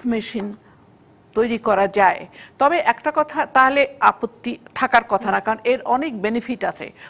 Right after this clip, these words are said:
ফ্রডুলেন্ট অ্যাক্টিভিটিস থেকে কিন্তু আমরা বের হয়ে আসতে পারি,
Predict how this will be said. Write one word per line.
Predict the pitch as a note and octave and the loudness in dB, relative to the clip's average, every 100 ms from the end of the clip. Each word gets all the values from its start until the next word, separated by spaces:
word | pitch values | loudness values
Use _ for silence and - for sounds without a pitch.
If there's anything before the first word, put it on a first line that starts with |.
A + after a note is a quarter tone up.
| - | -8
ফ্রডুলেন্ট | - A#3+ B3 C#4 D4 C#4+ | 0 0 0 -2 -2 0
অ্যাক্টিভিটিস | B3+ - A#3+ A#3 A#3+ - | -2 -2 -8 -6 -10 -10
থেকে | - A#3 | -8 -8
কিন্তু | A#3 A#3 A3 A3+ | -6 -8 -4 0
আমরা | G3 G3+ G#3 | 0 0 -2
বের | F#3 B3 A#3 | 0 -2 0
হয়ে | F#3 | -2
আসতে | E3+ - - | -2 -6 -8
পারি, | E3+ | -8